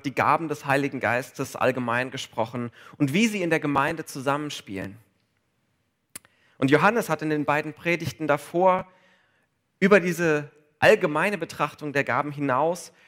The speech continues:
speziell die Gabe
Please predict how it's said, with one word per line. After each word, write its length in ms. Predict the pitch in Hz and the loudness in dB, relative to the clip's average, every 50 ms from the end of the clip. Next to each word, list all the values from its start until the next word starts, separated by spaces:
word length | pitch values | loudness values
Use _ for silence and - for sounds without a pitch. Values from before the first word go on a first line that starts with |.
| _ _ - | _ _ -16
speziell 760 | - - 165 160 - - - 170 165 165 180 196 208 208 202 - - _ _ _ _ _ _ - | -6 -2 -2 0 0 0 2 4 6 6 6 4 2 -2 -6 -14 -20 _ _ _ _ _ _ -2
die 380 | 160 156 151 156 156 151 151 - _ _ - | 0 2 4 4 2 0 -2 -8 _ _ 0
Gabe 640 | 156 120 131 151 165 170 170 165 160 160 160 160 | 0 2 4 2 2 2 0 0 0 -2 -6 -8